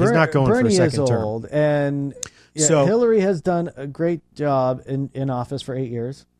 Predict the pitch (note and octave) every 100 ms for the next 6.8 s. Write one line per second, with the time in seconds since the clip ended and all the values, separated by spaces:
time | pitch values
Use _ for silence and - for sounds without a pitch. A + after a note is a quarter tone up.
0 | _ _ _ _ - G#2 - G#3 C3+ B2+
1 | F#3+ D#3 F3+ E3+ D3 A3 G3+ - A3 F#3+
2 | E3+ D#3+ D#3+ C#3 D3 D3 _ _ - A3
3 | G#3 G3 E3+ E3 C3 A2+ E2+ - _ _
4 | - F3 E3 D#3 D#3+ D#3 D3 D3 C#3+ C3+
5 | B2 - F#2 E2+ - F3 E3+ F3 D#3 C#3+
6 | D3 D3 C3+ C3 B2 A2 E2+ D#2